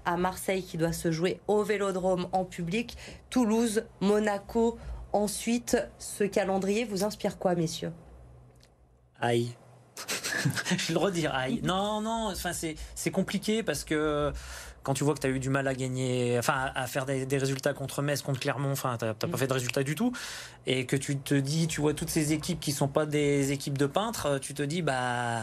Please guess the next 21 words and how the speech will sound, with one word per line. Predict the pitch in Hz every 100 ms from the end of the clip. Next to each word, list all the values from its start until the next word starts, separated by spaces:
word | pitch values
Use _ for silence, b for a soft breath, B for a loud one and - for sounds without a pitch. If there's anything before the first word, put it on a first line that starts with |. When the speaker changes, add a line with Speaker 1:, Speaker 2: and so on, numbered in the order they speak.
| 107
Speaker 2:
ça | - 120
va | 120
être | 120
compliqué. | 147 143 208 320 294
Mais | 196
bon, | 196
du | 196 208
coup, | 220 233
Rennes | 170 196 214
aussi, | 196 - 220 214
où | 165
on | 151
avait | 147 139
un | 147
peu | 143 160
peur, | 147 269 254
on | 180
a | 147
réussi | 151 143 196 196
à, | 175 151
bon, | 123